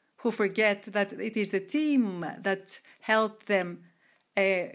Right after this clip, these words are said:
create a project or succeed. And, um, I see that, uh, of course, the, the greatest part of research nowadays concentrates on gender equality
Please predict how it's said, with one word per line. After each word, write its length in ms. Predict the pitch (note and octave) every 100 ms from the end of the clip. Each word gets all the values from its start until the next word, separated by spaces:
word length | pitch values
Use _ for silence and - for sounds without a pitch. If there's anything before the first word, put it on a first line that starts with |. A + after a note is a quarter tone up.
| -
create 400 | - G#3+ G3+ G3+
a 60 |
project 720 | G3 A3 G#3+ G#3 G#3 G3 - C4 -
or 200 | G#3 G3+
succeed. 640 | - G#3 - C4 A#3 - - - _ _ _ _ _ _ _ _ _ _ - - - - - _ _ -
And, 420 | G#3 G3+ G3+ G#3 -
um, 680 | G#3 G3+ G3 G3 G3 F#3+ F3+ - - _ _ _ -
I 160 | G#3+ C#4
see 300 | - D#4 D4+
that, 320 | B3+ A#3+ -
uh, 200 | G3 F#3
of 160 | F3 -
course, 240 | A#3 A3+
the, 340 | G#3+ F#3+ F#3 E3+
the 80 | F3
greatest 480 | G3 A3+ B3+ C4
part 220 | A3 G3+ G3
of 120 | E3
research 480 | E3 - G#3+ G#3 F#3+
nowadays 720 | F#3 F#3 E3+ - G3 A#3 A3+
concentrates 720 | B3+ C4 C4 A#3+ A#3 A#3+ B3+
on 340 | - G3+ G3 - F3+
gender 340 | A3+ A#3+ A#3
equality 800 | F#3+ - G3 G#3 B3 B3+ C#4+